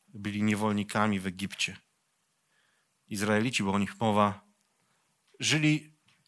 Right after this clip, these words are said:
w świecie, który uczynił z nich ludzi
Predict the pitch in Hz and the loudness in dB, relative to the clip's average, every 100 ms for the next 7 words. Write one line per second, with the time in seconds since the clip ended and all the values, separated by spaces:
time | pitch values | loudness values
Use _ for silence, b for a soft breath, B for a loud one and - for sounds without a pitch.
0 | _ - - - 143 151 156 127 131 123 | _ -2 0 2 2 2 0 0 -2 2
1 | 120 120 120 _ 127 - 151 139 135 110 | 2 0 -6 _ -6 0 2 4 2 0
2 | 107 117 - 117 113 120 117 - | 0 -2 -2 -2 0 0 0 -4